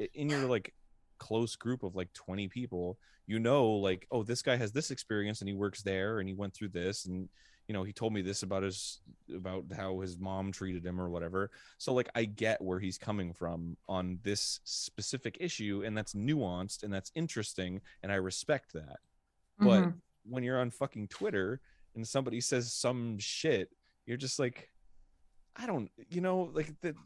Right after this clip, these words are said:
Speaker 1: this could be so hateful. This could be sarcastic. I don't know if they're, like, playing along or if they think this is a joke or, so that, th-,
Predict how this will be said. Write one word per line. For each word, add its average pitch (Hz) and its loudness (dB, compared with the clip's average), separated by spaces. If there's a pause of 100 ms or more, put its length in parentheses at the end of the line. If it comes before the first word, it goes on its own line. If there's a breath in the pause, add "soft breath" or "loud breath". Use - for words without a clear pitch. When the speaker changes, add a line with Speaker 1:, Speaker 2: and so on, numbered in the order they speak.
(600)
Speaker 1:
this - 2
could 135 0
be 104 -2
so 110 2
hateful. 147 4
This 113 2
could 110 -4
be 101 -6
sarcastic. 98 -2
I 101 -4
don't 123 2
know 131 4
if 117 0
they're, 107 2
like, 90 -2
playing 104 0
along 139 2
or 110 4
if 98 -2
they 98 -2
think 92 -8
this 90 -10
is 82 -10
a 85 -8
joke 180 2
or, 98 2 (440 loud breath)
so 113 0 (840)
that, 139 -4
th-, 127 -6